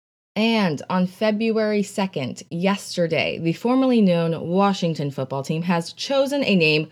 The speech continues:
finally. I think it's been two years that they've been the Washington football team, that we just all resigned the fact that we thought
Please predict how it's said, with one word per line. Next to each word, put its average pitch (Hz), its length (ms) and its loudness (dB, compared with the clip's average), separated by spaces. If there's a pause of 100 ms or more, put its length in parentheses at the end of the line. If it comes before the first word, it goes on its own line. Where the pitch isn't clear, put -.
(100)
finally. 143 760 0
I 151 60 -6
think 170 160 -2
it's 202 100 -6
been 147 180 -6
two 139 160 -8
years 135 280 -4
that 139 100 -10
they've 139 160 -6
been 143 160 -8
the 135 60 -6
Washington 135 480 -6
football 131 300 -8
team, 135 200 -6
that 131 200 -6
we 147 100 -6
just 131 240 -8
all 135 140 -4
resigned 139 420 -4
the 131 60 -12
fact 131 280 -8
that 131 120 -6
we 143 80 -8
thought 233 500 -2